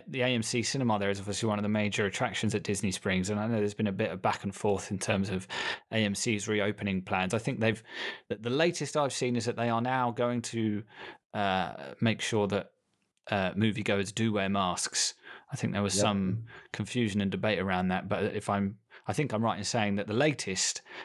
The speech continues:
Speaker 1: is that they will, people will be required to wear masks at the cinema, at A M C Cinema. So, um,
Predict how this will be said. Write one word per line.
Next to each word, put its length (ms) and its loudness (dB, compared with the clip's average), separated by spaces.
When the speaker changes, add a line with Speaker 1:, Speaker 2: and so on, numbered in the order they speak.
Speaker 1:
is 140 0
that 180 0
they 120 0
will, 280 2
people 280 -4
will 180 2
be 120 2
required 400 0
to 80 -2
wear 140 2
masks 580 0
at 140 0
the 60 -4
cinema, 640 0
at 160 0
A 40 -6
M 180 2
C 220 0
Cinema. 480 2
So, 360 2
um, 380 0